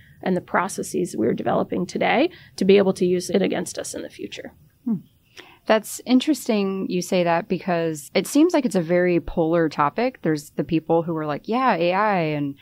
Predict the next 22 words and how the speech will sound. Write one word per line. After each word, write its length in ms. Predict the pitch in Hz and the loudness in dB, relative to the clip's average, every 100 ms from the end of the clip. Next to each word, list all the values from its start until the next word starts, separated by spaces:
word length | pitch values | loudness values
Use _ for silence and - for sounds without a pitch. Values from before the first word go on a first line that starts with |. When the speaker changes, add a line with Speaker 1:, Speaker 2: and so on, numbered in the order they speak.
| - - - | -20 -10 -4
Speaker 2:
it's 160 | 165 | -4
great, 460 | - 214 226 175 156 | 2 4 6 6 4
and 260 | 160 151 151 - - | 4 0 -4 -14 -12
it's 140 | - | -2
gonna 120 | 170 | 0
help 200 | 165 190 | 2 2
us 140 | 185 170 | 2 2
solve 200 | 165 160 | 0 2
all 100 | 156 | 0
these 160 | 147 | -2
problems." 600 | - 226 226 185 156 156 | 2 4 4 4 2 2
But 480 | - 180 160 156 151 - _ _ _ - - | 2 4 4 4 0 -6 _ _ _ -20 -6
from 220 | - 175 | 0 2
your 140 | 170 175 | 2 2
point 240 | 196 185 | 2 2
of 60 | 170 | 2
view, 160 | 175 | 4
it 60 | 165 | 4
might 220 | 151 - | 2 0
present 380 | - 156 240 - | -4 0 0 0
more 120 | 147 | -4
problems. 680 | - 143 - - - - | -2 -4 -4 -6 -8 -12